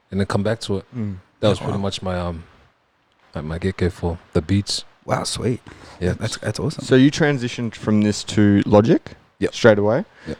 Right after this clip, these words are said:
Speaker 2: So did you self-teach yourself Logic, or did
Speaker 1: I
Speaker 2: someone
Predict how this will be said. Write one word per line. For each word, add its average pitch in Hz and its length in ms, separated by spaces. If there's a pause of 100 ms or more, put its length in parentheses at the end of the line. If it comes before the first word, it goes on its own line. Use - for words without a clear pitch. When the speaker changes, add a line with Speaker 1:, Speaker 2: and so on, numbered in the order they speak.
Speaker 2:
So 127 200
did 117 200
you 120 340
self-teach - 760
yourself 104 360
Logic, 107 400
or 101 540 (220)
did 101 380
Speaker 1:
I 107 100
Speaker 2:
someone 127 100